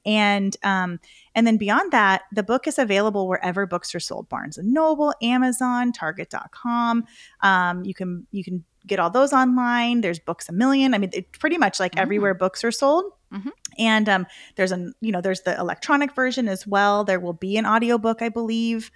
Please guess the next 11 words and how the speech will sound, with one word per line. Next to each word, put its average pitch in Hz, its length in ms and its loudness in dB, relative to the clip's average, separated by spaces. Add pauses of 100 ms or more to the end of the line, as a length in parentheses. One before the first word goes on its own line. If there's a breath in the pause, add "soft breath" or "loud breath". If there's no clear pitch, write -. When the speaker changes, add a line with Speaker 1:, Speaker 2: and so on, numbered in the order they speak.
(360 soft breath)
Speaker 1:
um, 180 640 -2 (420)
uh, 185 40 -6
sometime 220 300 0
in 190 80 0
October. 262 640 2 (100)
And 208 240 0
so, 190 520 2 (300 loud breath)
um, 190 180 -2
so - 100 -8
that's, 240 240 2
like, 269 180 2